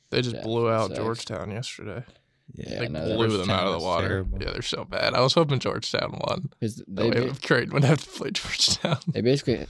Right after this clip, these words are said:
Speaker 2: have the same roster as they did last year. Um, that went to a Final Four and then lost to the eventual national champions. Um, but, uh, they, I mean, they only lost Colin Gillespie, and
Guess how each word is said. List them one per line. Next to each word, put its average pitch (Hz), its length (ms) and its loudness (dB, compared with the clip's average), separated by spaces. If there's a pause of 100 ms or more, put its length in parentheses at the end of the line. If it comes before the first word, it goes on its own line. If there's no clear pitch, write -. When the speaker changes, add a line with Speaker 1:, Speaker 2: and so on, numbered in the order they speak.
Speaker 2:
have 107 260 4
the 90 80 -2
same 92 200 0
roster 87 480 -2
as 85 140 -4
they 90 60 -2
did 87 200 -2
last 90 400 -2
year. 87 340 -4 (380)
Um, 80 480 -8 (240)
that 85 180 -4
went 92 160 -4
to 87 120 -2
a 82 60 -4
Final 87 340 -4
Four 87 560 -4 (920)
and 98 160 -4
then 92 180 2
lost 92 480 -2
to 90 140 -2
the 87 360 -2
eventual 90 600 -2
national 87 440 -4
champions. 90 800 -4 (760)
Um, 87 420 -2
but, 98 480 4 (920)
uh, 95 260 2
they, 101 220 2
I 110 40 4
mean, 113 180 4
they 117 60 4
only 113 140 6
lost 104 320 4
Colin 98 280 2
Gillespie, 92 440 -2
and 82 140 -4